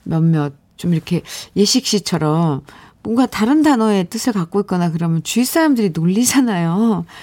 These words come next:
근데 왜 이름을 가지고 놀리는지 저도 잘 모르겠지만 꼭 그런 분들이 있어요. 근데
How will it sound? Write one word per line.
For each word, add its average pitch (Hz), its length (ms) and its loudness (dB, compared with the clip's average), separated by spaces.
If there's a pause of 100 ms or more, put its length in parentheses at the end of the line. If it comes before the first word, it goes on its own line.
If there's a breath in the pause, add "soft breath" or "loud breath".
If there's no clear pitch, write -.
(180 loud breath)
근데 285 220 0
왜 262 40 6
이름을 285 360 4
가지고 254 280 2
놀리는지 214 560 2
저도 185 220 -4
잘 156 420 -4 (100)
모르겠지만 185 680 0 (180 soft breath)
꼭 - 140 -10
그런 233 260 0
분들이 208 380 -2
있어요. 147 540 -4 (500 loud breath)
근데 294 160 0